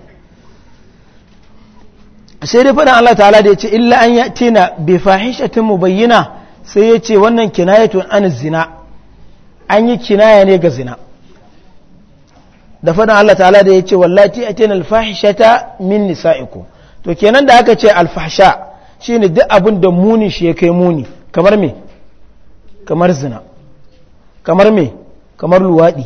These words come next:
A'udhu billahi minash shaitanir rajim. Kamar me? Kamar ƙarya. Kamar kisan kai.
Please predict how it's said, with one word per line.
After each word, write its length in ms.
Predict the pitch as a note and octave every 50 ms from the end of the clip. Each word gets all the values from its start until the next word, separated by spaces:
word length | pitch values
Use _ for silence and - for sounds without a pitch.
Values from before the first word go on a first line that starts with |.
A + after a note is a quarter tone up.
| G#2 - -
A'udhu 320 | C3+ C3+ F3+ E3+ D3 C3+ C#3+
billahi 240 | D3 C#3+ C#3+ C3 C3+
minash 180 | C#3 C3+ - -
shaitanir 320 | C3 G#2 A#2+ A#2+ B2 A#2+
rajim. 240 | A2 G2 - G2+ F#2+ - - - - - - - _ _ _ _ -
Kamar 320 | - E3+ F#3+ G#3 A3 A3+
me? 200 | A3 G3+ D3 G#2+ - - - - - - - - - - _ _ _ F3+ F#3 - - - - - - - - -
Kamar 260 | - E3+ F#3 G3 G#3 G3
ƙarya. 460 | - G#3+ G#3 G#3 G3+ F#3+ E3+ D3+ - - - - - - - - _ _ _ - - - _ _ - - - - - - - - - -
Kamar 280 | F#3+ F3 F#3+ G3+ F#3+ F#3+
kisan 340 | - A#3 - - G3+ F3 -
kai. 220 | - F#3 D3 A#2